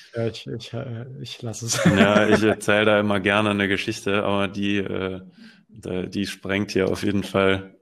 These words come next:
Speaker 2: <laughs> den, den Rahmen, weil das, das war schon, das war schon eklig.
Speaker 1: Aber jetzt nur zum Beispiel jetzt, ja, also wenn, wenn ich,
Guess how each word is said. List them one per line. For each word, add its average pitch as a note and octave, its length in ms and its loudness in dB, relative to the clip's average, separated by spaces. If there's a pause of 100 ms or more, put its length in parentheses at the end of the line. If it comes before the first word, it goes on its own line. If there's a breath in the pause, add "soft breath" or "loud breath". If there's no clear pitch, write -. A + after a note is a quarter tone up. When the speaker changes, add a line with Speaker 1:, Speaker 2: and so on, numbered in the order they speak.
Speaker 2:
<laughs> - 1500 -8
den, G2+ 600 2
den F#2+ 180 2
Rahmen, F#2+ 500 0
weil F#2 160 2
das, F2+ 360 -2
das - 280 -8
war E2+ 100 -6
schon, D#2 300 -10
das D#2+ 240 -14
war F2+ 80 -14
schon - 180 -16
eklig. - 400 -18 (1400 loud breath)
Speaker 1:
Aber B2 220 -8
jetzt C#3 400 -2
nur C#3+ 340 2
zum C3 160 0
Beispiel C3 340 0
jetzt, A#2 240 0
ja, C3 140 -4
also A2+ 280 -8
wenn, A#2+ 200 -6
wenn A#2+ 380 -8
ich, - 300 -16